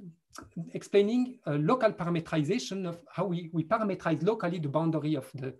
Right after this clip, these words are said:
the unit ball. So I make the picture in dimension two, but of course can be any dimension.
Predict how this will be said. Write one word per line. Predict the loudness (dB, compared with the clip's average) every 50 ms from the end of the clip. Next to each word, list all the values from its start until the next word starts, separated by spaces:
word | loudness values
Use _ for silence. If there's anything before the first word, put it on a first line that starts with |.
| _ _
the | -2 0
unit | 2 2 2 2 0 -2 -6
ball. | -8 -10 -10 -12 -16 _ _ _ _ _ _ _ _
So | 4 6
I | 6 8
make | 8 6 6 6 6
the | 4 0
picture | 2 0 -2 -2 0 2 2
in | 4 4
dimension | 4 4 2 4 2 0 0 2
two, | 2 2 2
but | 2 0 -4 -4 -8
of | -10 -4
course | -2 -4 -4 -4 -6 -14 -10 -6
can | -4 -2 0
be | 2 4
any | 4 4 2
dimension. | 2 0 0 2 2 2 2 0 -2 -4 -4